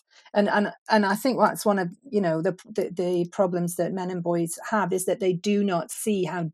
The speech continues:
damaging, I wanna use the phrase toxic masculinity because it is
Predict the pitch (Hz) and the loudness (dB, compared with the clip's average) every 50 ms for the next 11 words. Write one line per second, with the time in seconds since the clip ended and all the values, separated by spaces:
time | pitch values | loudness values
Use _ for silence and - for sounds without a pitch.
0 | _ _ - 220 214 220 220 226 214 170 170 170 139 135 143 143 147 156 170 _ | _ _ 0 0 2 2 2 2 2 2 0 -2 -4 -4 -6 -8 -10 -10 -12 _
1 | _ _ _ _ _ _ _ _ _ - 190 185 190 202 196 190 190 190 180 175 | _ _ _ _ _ _ _ _ _ -2 0 2 2 2 2 2 2 2 2 0
2 | - 185 175 - 165 156 156 156 156 - - - 170 - - - - 240 233 190 | 0 -2 2 2 4 4 4 2 -2 -4 -4 -2 -2 -2 -4 -2 2 2 2 4
3 | 202 208 226 220 220 - 285 285 254 214 180 175 170 170 - 180 165 175 175 175 | 4 0 0 0 0 0 0 0 0 0 0 -2 -2 -2 -2 -2 -2 0 0 -2
4 | 180 175 190 170 170 170 160 208 233 220 220 | -4 -4 -2 -2 -2 0 0 2 0 0 -2